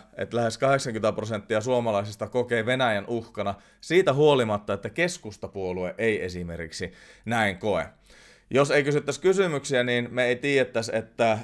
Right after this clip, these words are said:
esimerkiksi vasemmistoliitossa on edelleen kovaa nato-vastustusta,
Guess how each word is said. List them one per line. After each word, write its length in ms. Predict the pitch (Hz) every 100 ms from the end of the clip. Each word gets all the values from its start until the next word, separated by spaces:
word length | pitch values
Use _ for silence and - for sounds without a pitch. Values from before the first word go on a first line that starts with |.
| -
esimerkiksi 840 | 107 107 117 120 117 107 - 113
vasemmistoliitossa 960 | 143 147 143 123 123 113 113 107 - 101
on 80 | 101
edelleen 460 | 131 147 123 117 107
kovaa 360 | 123 123 104
nato-vastustusta, 1040 | 123 151 151 131 135 - - 123 - 131